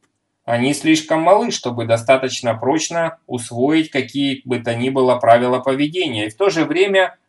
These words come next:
по сравнению с детьми возраста до девяти и десяти месяцев, они более подвижны и активны, проявляют ко всему окружающему больше интерес и довольно упорно добиваются удовлетворения своих желаний.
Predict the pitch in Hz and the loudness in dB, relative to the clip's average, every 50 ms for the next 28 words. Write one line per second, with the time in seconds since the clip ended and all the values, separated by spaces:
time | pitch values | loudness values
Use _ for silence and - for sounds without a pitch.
0 | _ _ - 131 123 - 135 135 139 147 151 151 147 143 131 120 117 123 120 - | _ _ -2 -2 -2 0 -2 -2 -2 -2 -2 -2 -2 -2 -2 -2 -2 -4 -4 -4
1 | 143 143 143 139 123 123 131 135 123 127 127 120 - - 123 113 110 110 117 123 | -4 -4 -4 -2 -2 0 0 0 0 -2 -4 -4 -2 0 2 2 2 2 2 0
2 | 127 120 120 - - _ _ - 120 117 120 117 120 120 117 - 143 151 147 131 | 2 2 0 -2 -8 _ _ -12 -8 -6 -4 -2 -2 -4 -4 -2 0 0 0 0
3 | 117 110 120 117 117 123 117 117 120 117 117 135 170 190 - - - - - 147 | 0 -2 -6 -6 -8 -8 -6 -6 -4 -4 -4 -4 -4 -4 -6 -8 -4 -2 0 2
4 | 143 147 170 185 185 151 156 170 165 165 165 156 - 156 156 151 165 190 196 160 | 2 2 0 0 -2 0 0 0 0 0 0 0 -2 -2 -2 -2 -4 -6 -4 -4
5 | 135 127 120 120 117 117 - _ 160 165 156 139 117 107 104 - - 110 107 107 | -4 -2 -2 -2 -2 -4 -8 _ -4 -4 -2 -2 -4 -4 -8 -6 -4 -2 -2 -2
6 | 113 113 127 139 143 139 139 - 127 120 - - 131 131 131 131 120 117 117 110 | 0 4 6 6 6 6 4 0 -6 -6 -6 -6 -4 -2 -2 -2 -2 -2 -4 -6
7 | 107 110 120 123 131 131 131 - 131 123 120 117 113 110 123 127 123 - 127 123 | -4 0 0 0 0 0 -2 -4 -4 -4 -4 -2 -2 -2 -2 -4 -4 -4 -4 -4
8 | 123 117 113 135 147 175 180 160 - 131 123 120 135 143 165 180 180 165 156 147 | -4 -4 -6 -6 -6 -4 -4 -6 -6 -6 -4 -2 -2 -2 0 -2 -2 0 0 0
9 | 143 143 - 165 175 180 170 160 147 135 127 123 117 123 123 139 147 151 147 139 | 0 0 0 0 0 0 2 0 0 0 0 -2 -4 0 4 6 6 6 6 4
10 | - - 131 131 123 123 120 117 117 117 113 - 120 123 139 143 143 135 135 127 | 2 -2 0 0 0 -2 -4 -4 -6 -8 -6 -4 -2 0 0 0 0 -2 -4 -6
11 | - - 123 123 123 120 113 113 127 135 139 127 110 98 - | -6 -6 -4 -4 -4 -2 -2 -2 0 2 2 2 0 -2 -8